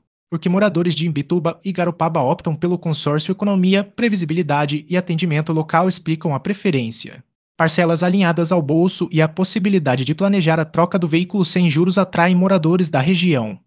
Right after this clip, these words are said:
Como funciona o consórcio em Imbituba?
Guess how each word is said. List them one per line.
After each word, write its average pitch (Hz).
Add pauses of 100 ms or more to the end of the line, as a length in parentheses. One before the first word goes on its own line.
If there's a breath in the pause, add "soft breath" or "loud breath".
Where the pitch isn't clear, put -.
(240)
Como 180
funciona 175
o -
consórcio 170
em 214
Imbituba? 175